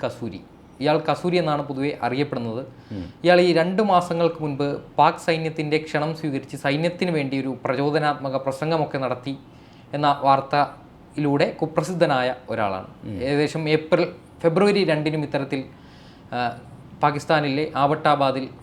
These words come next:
Speaker 1: ഇയാൾ സൈന്യത്തിന് മുന്നിൽ ഒരു പ്രസംഗം നടത്തിയിരുന്നു. അതുപോലെ തന്നെയാണ് ഈ കഴിഞ്ഞ മാസം, ആ, പാകിസ്ഥാനിൽ തന്നെ കങ്കൺപൂരിൽ, പാക് പഞ്ചാബിലെ കങ്കൺപൂരിൽ ഈ പാക്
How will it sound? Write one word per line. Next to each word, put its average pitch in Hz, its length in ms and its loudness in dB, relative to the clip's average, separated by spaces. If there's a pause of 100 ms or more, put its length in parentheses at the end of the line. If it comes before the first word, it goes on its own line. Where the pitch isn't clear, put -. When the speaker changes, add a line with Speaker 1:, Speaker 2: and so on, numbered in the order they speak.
Speaker 1:
ഇയാൾ 135 180 4 (100)
സൈന്യത്തിന് 151 580 -2
മുന്നിൽ 135 340 -4
ഒരു 131 320 -6
പ്രസംഗം 131 260 -4
നടത്തിയിരുന്നു. 101 440 -8 (160)
അതുപോലെ 170 340 4
തന്നെയാണ് 170 260 0
ഈ 156 140 -4 (160)
കഴിഞ്ഞ 180 300 6
മാസം, - 220 -2 (840)
ആ, 123 40 0 (260)
പാകിസ്ഥാനിൽ 151 600 2
തന്നെ 147 180 0 (160)
കങ്കൺപൂരിൽ, 160 560 -2 (220)
പാക് 156 280 2
പഞ്ചാബിലെ 151 580 0 (300)
കങ്കൺപൂരിൽ 156 640 0 (560)
ഈ 143 60 -2 (140)
പാക് 175 240 6